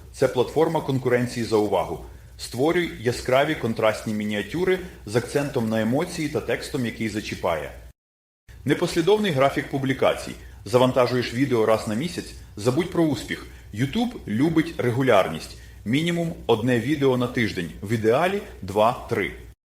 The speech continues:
Ігнорування оптимізації. Якщо ти не додаєш ключові слова в заголовок, опис і теги, твої відео губляться серед мільйонів інших. Використовуй сервіси на кшталт V D Q чи TubeBuddy. Занадто довгий вступ.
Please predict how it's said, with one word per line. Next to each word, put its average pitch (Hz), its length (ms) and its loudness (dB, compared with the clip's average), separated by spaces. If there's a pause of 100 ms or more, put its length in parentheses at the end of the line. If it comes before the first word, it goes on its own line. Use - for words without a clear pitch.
(600)
Ігнорування 107 560 2
оптимізації. 107 800 -2 (360)
Якщо - 280 -2
ти 170 120 -2
не 160 100 -2
додаєш 147 360 -2
ключові 147 380 -6
слова 131 300 2
в 98 120 0
заголовок, 123 600 0
опис 135 360 0
і 127 40 -8
теги, 143 400 0 (220)
твої 120 260 -2
відео 151 300 0
губляться 135 420 -4
серед 104 300 -2
мільйонів 110 540 -2
інших. 95 420 -4 (260)
Використовуй 107 560 -2
сервіси 127 460 -2
на 101 80 -6
кшталт 110 360 0
V 101 140 -4
D 110 200 -6
Q 165 120 -4
чи 120 120 -6
TubeBuddy. 92 680 -2 (960)
Занадто 120 540 0
довгий 101 360 2
вступ. - 380 -8